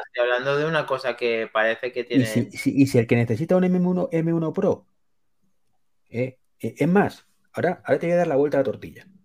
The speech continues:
Speaker 2: ¿vale?
Speaker 1: Vale.
Speaker 2: Para, para que veas que comercialme-, comercialmente no tiene ningún sentido esa decisión. Vas a vender un Mac Mini,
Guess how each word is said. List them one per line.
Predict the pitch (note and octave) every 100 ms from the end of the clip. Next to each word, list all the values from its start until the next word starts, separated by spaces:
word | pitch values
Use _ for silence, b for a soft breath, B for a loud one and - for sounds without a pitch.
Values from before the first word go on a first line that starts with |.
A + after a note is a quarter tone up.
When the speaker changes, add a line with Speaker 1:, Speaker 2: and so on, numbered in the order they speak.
| _ _ _ _
Speaker 2:
¿vale? | - A#2
Speaker 1:
Vale. | A2 G#2+
Speaker 2:
Para, | G2
para | G#2+
que | G#2
veas | C#3
que | D#3
comercialme-, | C#3+ B2+ C#3 C3 C3+
comercialmente | C#3 C3 C3 E3 F#3 D#3+
no |
tiene | C#3+ C3
ningún | B2 B2
sentido | A#2+ A2 A2
esa | G2+
decisión. | G#2 G2+ G2 F2 - _ _ _ _ _ -
Vas | B2 F3+
a |
vender | G#3 G3+ G3+
un | G3
Mac | F3 E3
Mini, | F3+ F3+ E3